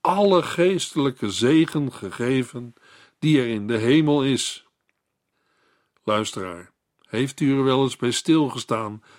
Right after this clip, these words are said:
wat de Heer Jezus ons in Christus voor geestelijke zegen heeft gegeven? We kunnen het eenvoudig samenvatten met het woordje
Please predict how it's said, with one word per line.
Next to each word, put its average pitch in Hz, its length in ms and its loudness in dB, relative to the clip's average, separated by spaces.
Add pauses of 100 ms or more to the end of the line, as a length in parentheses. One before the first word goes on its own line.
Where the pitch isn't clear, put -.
(140)
wat 156 540 0
de 117 140 0
Heer 113 320 0
Jezus 104 600 -4
ons 123 340 -6
in 120 220 -2
Christus 127 680 -2 (280)
voor 123 260 0
geestelijke 117 680 0
zegen 120 600 2
heeft 110 400 -2
gegeven? 127 640 -6 (1400)
We 139 100 -2
kunnen 208 260 2
het 190 120 0
eenvoudig 185 640 2
samenvatten 190 800 2
met 170 140 2
het 156 160 0
woordje 160 500 4